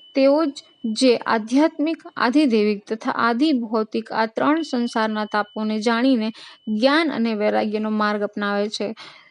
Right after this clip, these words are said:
તો આત્યંતિક લય એટલે મોક્ષ પ્રાપ્ત કરે છે. હવે હું તે સંસાર ચક્રનું વર્ણન કરીશ, જેને જાણ્યા વિના પુરુષાર્થી પરમાત્મામાં લીન થતા નથી.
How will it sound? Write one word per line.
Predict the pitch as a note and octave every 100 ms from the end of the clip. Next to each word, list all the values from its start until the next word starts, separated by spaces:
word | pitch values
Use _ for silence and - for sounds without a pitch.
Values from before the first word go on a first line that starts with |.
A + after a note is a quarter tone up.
| _ _ _ _ _ -
તો | C4 A#3 C#4 -
આત્યંતિક | - B3+ - D#4 E4+ E4+ - D4 D4
લય | A#3 A3+ A3+ G3+
એટલે | A3+ - A#3+
મોક્ષ | A#3+ C4+ C#4+ -
પ્રાપ્ત | - G#3 G#3
કરે | - G#3 G#3+
છે. | A3 G#3+ G#3+ - -
હવે | B3+ C4 D#4+
હું | D#4 B3 D#4 E4+
તે | A#3 G#3+ - _
સંસાર | - B3 B3 - D4 E4
ચક્રનું | - C4+ A3+ A#3 A3+
વર્ણન | G#3+ G#3+ A3
કરીશ, | A3+ C#4 B3 B3+ - - -
જેને | G#3 B3+ A3+ A3+
જાણ્યા | A3 B3+ A#3+ D4+
વિના | C#4+ B3
પુરુષાર્થી | A#3+ A#3+ A#3+ - D4+ D#4 E4+
પરમાત્મામાં | E4 A#3 A3 G#3+ G#3+ A3 G#3 G#3+ A3+ - _
લીન | A#3+ B3+ D#4+ D4+
થતા | A#3 B3 G#3+ C4+ D4 _ -
નથી. | A3+ A3+ A3 F#3+